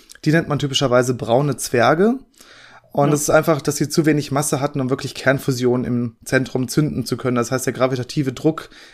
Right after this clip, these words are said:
Speaker 1: im Inneren war nicht groß genug. Und dann sind sie halt nur so ein, ja, so ein, so ein etwas wärmerer Gasplanet. Und, äh, natürlich kann der schwer genug sein, um so ein paar Planeten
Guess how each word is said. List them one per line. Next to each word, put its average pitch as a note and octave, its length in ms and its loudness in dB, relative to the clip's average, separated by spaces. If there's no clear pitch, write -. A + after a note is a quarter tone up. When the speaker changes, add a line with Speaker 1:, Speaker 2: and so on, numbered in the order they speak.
Speaker 1:
im D3 120 -4
Inneren C#3 440 2
war B2+ 100 4
nicht C#3 160 -2
groß - 280 0
genug. C#3+ 400 0
Und C#3 160 2
dann C3+ 140 4
sind C3+ 180 2
sie C3+ 80 2
halt B2+ 160 4
nur C3 140 2
so B2+ 100 4
ein, B2+ 280 0
ja, A2+ 360 2
so - 100 -4
ein, A#2+ 140 -2
so A#2+ 120 -4
ein B2 180 -6
etwas D#3 320 2
wärmerer C3 420 4
Gasplanet. C3 840 -4
Und, C3+ 500 0
äh, B2+ 280 6
natürlich E3+ 300 4
kann D#3 140 0
der C#3 100 4
schwer C#3+ 240 4
genug D3+ 220 0
sein, C#3 260 2
um C3 140 -2
so C3 80 0
ein C3 60 0
paar B2+ 180 0
Planeten C3+ 600 -4